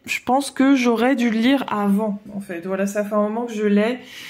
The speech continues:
et je l'avais pas encore lu, donc là, je me suis décidée, mais, <laughs> hmm, je pense que j'aurais, j'aurais davantage aimé si j'étais plus jeune.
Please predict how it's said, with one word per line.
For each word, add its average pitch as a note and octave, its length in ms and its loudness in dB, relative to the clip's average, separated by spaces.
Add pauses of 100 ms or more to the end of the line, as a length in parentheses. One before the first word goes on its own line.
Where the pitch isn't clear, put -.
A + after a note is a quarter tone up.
(380)
et G3+ 580 6
je F#3+ 100 2
l'avais F3+ 200 2
pas F3+ 140 -2
encore G#3 300 0
lu, A3+ 200 4
donc G3 240 0
là, G#3+ 100 2
je G3+ 120 2
me F#3+ 40 8
suis F#3 200 -6
décidée, G3 560 0
mais, F#3+ 500 4
<laughs> - 60 -6
hmm, G3+ 160 4 (720)
je - 80 -6
pense B3 200 -2
que C#4 120 2
j'aurais, G#3 640 2
j'aurais G3+ 260 0
davantage A#3+ 520 0
aimé A3 240 4
si A3+ 180 -2
j'étais G3 240 2
plus G#3 220 -4
jeune. F#3 480 0